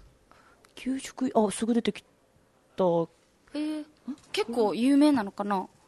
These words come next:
Speaker 1: 東京。
Speaker 2: あ、東京。
Speaker 1: あの店が楽しめる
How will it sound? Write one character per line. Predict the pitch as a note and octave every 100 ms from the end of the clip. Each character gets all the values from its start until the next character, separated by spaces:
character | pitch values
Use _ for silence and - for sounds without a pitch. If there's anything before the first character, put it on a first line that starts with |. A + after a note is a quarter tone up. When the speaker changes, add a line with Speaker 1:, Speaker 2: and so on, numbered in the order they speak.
| _ -
Speaker 1:
東 | D4+ F4+ F4+ F4 -
京。 | E4 D#4+ D4 C#4+ _ _ _
Speaker 2:
あ、 | G#3+
東 | E4+ F#4
京。 | - E3+ - _ -
Speaker 1:
あ | -
の | A#3 D#4
店 | D#4 - B3
が | -
楽 | - F3 F#3+ G3
し | G3+
め |
る | E3+